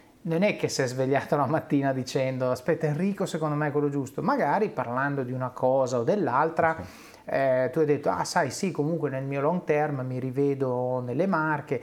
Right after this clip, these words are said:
Speaker 1: oppure "So-, sa che tua moglie è là, quindi è evidente," oppure ti vede che tutti i weekend torni là e quindi di nuovo c'è questo semino nel cervello della persona che poi facilita l'accadimento di quello che, come l'hai descritto tu, e sono convinto che tu lo viva come tale,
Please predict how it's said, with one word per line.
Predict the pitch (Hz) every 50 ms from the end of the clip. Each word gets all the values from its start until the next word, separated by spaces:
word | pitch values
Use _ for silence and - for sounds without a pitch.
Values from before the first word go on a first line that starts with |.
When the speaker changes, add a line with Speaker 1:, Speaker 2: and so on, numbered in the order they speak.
| - - -
Speaker 1:
oppure | - 156 - - 156 151 151 135 - - -
"So-, | - - - - 156 - -
sa | - - - 165 165 170 160
che | - - 143
tua | - - 156 139
moglie | 135 147 143 139 135 127 135 135 170
è | 190
là, | 175 143 143 165 160 -
quindi | - 143 131 117 120
è | 120
evidente," | 117 120 127 123 139 139 147 143 135 127 - 147 127 - - - -
oppure | - 160 151 - 180 185 180 165
ti | 170 - 151
vede | 139 156 151 156 151
che | - 147 143
tutti | - 151 147 - 170
i | 151
weekend | 135 151 143 147 - 170 160 156 151 143 139 131
torni | - 147 135 131 151 170 180
là | 165 151 147 160
e | 151 131
quindi | - - 147 139 139 135
di | 135 143 143
nuovo | 147 156 160 156 143 135 123 123 120 - - - - - - - - - -
c'è | - - 190 196 208 208 208
questo | - 165 151 - - - 156
semino | - - - - 143 143 156 170 175 170 156 143 135
nel | 131 131 123 123
cervello | - - 143 131 131 151 156 143 131
della | 123 135 139 151
persona | - - 196 175 - - 160 151 147 156 160 156 - - - - - _ -
che | - 302 294
poi | 302 214 240
facilita | 226 - - - - - - 311 247 180 151 - 147
l'accadimento | 135 135 - - - 151 160 226 208 156 139 143 143 185
di | 180 180
quello | - - 311 294 202 156
che, | - - 156 156
come | - - 285 262 202 156
l'hai | 160 170 180
descritto | 165 160 165 - - 196 180 - - 147 -
tu, | - 294 226
e | 151
sono | - - 165 160
convinto | 156 - 170 190 285 311 311 208
che | 147 147
tu | - - 160
lo | 156
viva | 147 156 151 147 139 139
come | - 156 139 123 113
tale, | - 151 135 120 120 123 127 131 160 190 - - - -